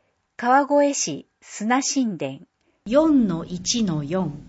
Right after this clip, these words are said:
ケアセンター高階、零四九二九一六零零一。朝霞市浜崎、七百二十四の二。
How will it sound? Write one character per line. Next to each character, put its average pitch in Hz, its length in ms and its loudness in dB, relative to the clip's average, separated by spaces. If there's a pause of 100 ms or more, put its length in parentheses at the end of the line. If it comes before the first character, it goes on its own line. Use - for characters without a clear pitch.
(760)
ケ 240 220 2
ア 302 100 0
セ 320 220 -2
ン 277 80 0
タ 156 220 -6
ー 151 60 -12
高 - 280 -10
階、 - 360 -10 (760)
零 294 340 2
四 277 300 0
九 - 480 -10 (320)
二 262 320 0
九 262 360 -4
一 - 540 -12 (320)
六 196 320 -2
零 262 340 4
零 196 360 0
一。 - 420 -12 (1500)
朝 233 260 -4
霞 294 140 -4
市 - 340 -10 (220)
浜 226 300 -2
崎、 - 480 -14 (420)
七 240 320 0
百 277 300 -6
二 220 240 0
十 165 340 -4
四 226 380 2
の 156 140 -2
二。 151 340 -6